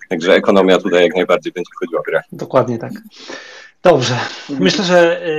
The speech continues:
Speaker 2: y, to wszystko, na to wszystko nakłada nam się pandemia, ale może odstawmy ją na bok. Y, ale jeden, e, chciałem tutaj przejść do takiego, e, punktu, który Sebastian nam rzucił na listę, a który ja,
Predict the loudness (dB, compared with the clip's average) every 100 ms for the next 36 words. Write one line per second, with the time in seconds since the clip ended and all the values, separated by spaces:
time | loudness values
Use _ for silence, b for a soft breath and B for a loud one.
0 | -4 -4 -6 -10 -16 -18 -16 -8 -8 -8
1 | -10 -14 -16 -14 -14 -12 -12 -12 -14 -16
2 | -14 -6 -4 -2 -2 -4 -6 -6 -6 -6
3 | -8 -10 -6 -6 -4 -6 -6 -4 -4 -4
4 | -8 _ -10 -4 -2 0 0 -2 0 0
5 | 0 0 -2 -2 -4 -8 -8 -8 -8 -6
6 | -6 -6 -8 -6 -6 -10 _ -16 -6 -4
7 | -4 -6 -6 -14 -6 -2 0 -2 -4 -4
8 | -4 -4 -6 -8 -6 -10 -6 -6 -4 -2
9 | 0 0 0 -2 -4 -6 -6 -6 -8 -2
10 | -2 -2 b b b -10 -2 2 6 8
11 | 8 8 4